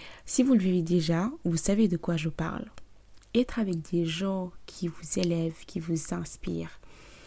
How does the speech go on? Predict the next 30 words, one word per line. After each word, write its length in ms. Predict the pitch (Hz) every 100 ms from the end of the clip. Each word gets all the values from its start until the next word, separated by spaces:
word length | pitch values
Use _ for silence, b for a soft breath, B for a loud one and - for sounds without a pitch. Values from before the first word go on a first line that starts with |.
| B B
qui, 300 | - 196 175
avec 440 | 175 170 190 180 180
qui 140 | 220
vous 60 | 208
pouvez 320 | - 170 165 175
être 280 | 165 -
vous-même, 640 | 175 156 175 175 170 160 160 -
rigoler 500 | 190 175 175 170 175
des 140 | 175
sujets 400 | - - 165 175
les 140 | 170
plus 280 | 160 - 170
random 540 | 160 156 190 185 180 180
possibles, 560 | 180 - - 170 165 160 B B B B B B B B B B -
qui 80 | -
vous 100 | 190
souhaitent 320 | 190 202 185 -
que 100 | 220
du 260 | 190 202
bien, 380 | 180 190 196 202
avec 260 | 190 175 170
qui 140 | 202
t'as 160 | - 185
une 80 |
relation 580 | 180 180 175 - - 214 214
saine, 560 | - 233 226 202 196
sans 320 | 175 - 214
jalousie, 1000 | 202 - 214 202 196 196 185 196 202 202 - B B 208
ni 120 | 202
comparaison, 760 | - 220 202 208 202 202 196